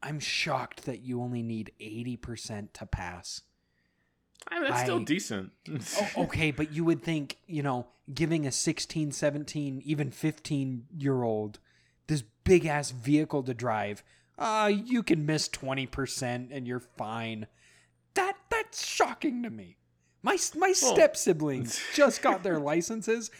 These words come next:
Speaker 1: I do not feel safe on the road anymore.
Speaker 2: Wait, how old are they?
Speaker 1: Uh, sixteen.
Speaker 2: Oh, man, you have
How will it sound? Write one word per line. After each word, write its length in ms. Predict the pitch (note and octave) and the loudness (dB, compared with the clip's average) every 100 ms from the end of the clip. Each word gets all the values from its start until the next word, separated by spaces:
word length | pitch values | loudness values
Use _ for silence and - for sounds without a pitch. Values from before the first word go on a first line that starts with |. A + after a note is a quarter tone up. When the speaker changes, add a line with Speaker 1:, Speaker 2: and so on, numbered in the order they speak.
| - _ | -20 _
Speaker 1:
I 120 | C#4 C#4+ | -2 -2
do 160 | G#4 | 0
not 240 | F#4+ E4+ - | 4 4 4
feel 240 | F4 A#3+ | 4 4
safe 440 | - - A3+ A3+ | 2 2 0 0
on 120 | A3+ G3+ | -4 -2
the 60 | G#3 | -2
road 300 | A3 G#3 G3 | 2 2 0
anymore. 480 | B2+ A2+ G#2 F#2+ - _ _ _ _ _ _ _ _ _ _ _ - | -2 -4 -6 -8 -12 _ _ _ _ _ _ _ _ _ _ _ -8
Speaker 2:
Wait, 140 | G3 | -4
how 100 | C#3 | 0
old 160 | G3 C#3 | 0 0
are 100 | F#2 | -2
they? 240 | D#2+ D#2+ _ _ _ _ - - | -4 -12 _ _ _ _ -16 -8
Speaker 1:
Uh, 680 | A#2 - D#2+ - A#1 - - | -6 -4 -4 -6 -8 -8 -6
sixteen. 580 | - B3 - B3+ B3 B3+ _ _ _ _ _ _ _ _ - | -4 -4 -4 -6 -6 -8 _ _ _ _ _ _ _ _ 0
Speaker 2:
Oh, 200 | F3+ G2 | 2 2
man, 340 | A2+ D3+ F#2 | 0 -2 -2
you 100 | A#2+ | -4
have 140 | A2 | -6